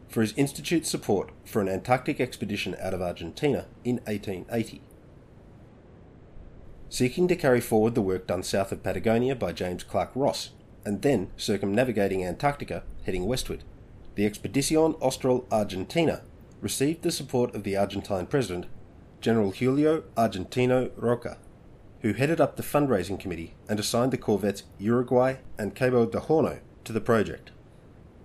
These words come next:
The government involvement reduced Bove's influence over planning, and what started out as a scheme to circumnavigate Antarctica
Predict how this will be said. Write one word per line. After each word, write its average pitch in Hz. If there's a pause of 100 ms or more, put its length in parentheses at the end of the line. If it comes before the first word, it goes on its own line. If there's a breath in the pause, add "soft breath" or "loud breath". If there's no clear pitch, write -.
(2250)
The 104
government 160
involvement 113 (200)
reduced 110
Bove's 107
influence 95
over 90
planning, 90 (300)
and 117
what 104
started 156
out 123
as 101
a 101
scheme 123
to 117
circumnavigate 123
Antarctica 98